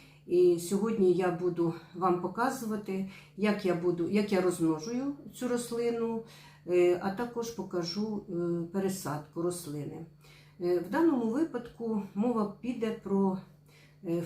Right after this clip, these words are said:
фукс-, фуксію, яку я, е, розмножую. Це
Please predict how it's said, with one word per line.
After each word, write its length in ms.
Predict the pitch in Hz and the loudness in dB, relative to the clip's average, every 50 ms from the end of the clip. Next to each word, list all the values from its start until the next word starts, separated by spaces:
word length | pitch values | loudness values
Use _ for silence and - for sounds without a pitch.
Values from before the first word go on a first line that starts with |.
| - - | -4 -4
фукс-, 520 | 262 277 269 - - - - - - - | -6 -6 -6 -8 -12 -12 -12 -14 -14 -12
фуксію, 600 | - - 269 302 - - - - 208 202 202 196 | -6 -4 -2 -2 -2 -2 -2 0 2 2 4 4
яку 340 | 190 196 196 190 196 220 220 | 4 4 2 2 0 -2 0
я, 340 | 214 208 196 196 190 190 - - - - - - - - - - | 2 2 2 2 2 0 -4 -12 -20 -20 -20 -20 -20 -20 -10 -6
е, 280 | 165 170 170 170 160 - | -4 -2 -2 -2 -2 -2
розмножую. 960 | 196 208 202 190 208 233 240 269 302 320 - 254 262 240 233 233 226 226 208 - - - - | 0 2 2 4 2 2 2 2 0 0 -2 -4 -4 -2 -2 -2 -2 -2 -4 -6 -10 -20 -20
Це 420 | - - - 226 233 233 233 233 | -18 -12 -8 -4 -4 -2 -4 -4